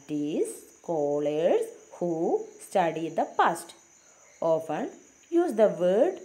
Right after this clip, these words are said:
sources to refer the information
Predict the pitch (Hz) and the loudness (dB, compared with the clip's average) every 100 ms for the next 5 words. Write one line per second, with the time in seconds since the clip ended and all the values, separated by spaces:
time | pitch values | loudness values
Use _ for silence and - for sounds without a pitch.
0 | - - 180 165 165 170 170 - 165 156 | -18 -6 -4 -4 -4 -8 -8 -8 -6 -6
1 | 156 - 160 156 285 523 - 170 156 160 | -6 -4 -4 -2 -4 -4 -8 -12 -10 -6
2 | 156 151 156 151 - | -6 -4 -6 -6 -6